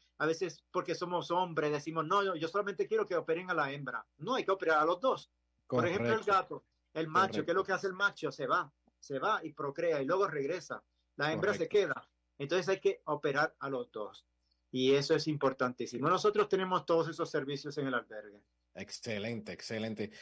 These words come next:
Speaker 2: Albergue Villa Michel en Mayagüez. ¿Cuál era el tel-, número de teléfono para que la gente se pueda comunicar?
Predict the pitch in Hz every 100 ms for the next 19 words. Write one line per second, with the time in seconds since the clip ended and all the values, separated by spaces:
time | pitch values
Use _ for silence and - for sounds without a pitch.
0 | - _ 160 156 156 185 208 202 196 190
1 | 175 156 165 175 170 165 147 139 - 151
2 | 156 156 135 131 127 127 123 139 208 -
3 | 156 151 151 151 151 156 147 147 147 135
4 | 151 156 127 139 127 127 131 135 135 135
5 | 123 131 131 - 143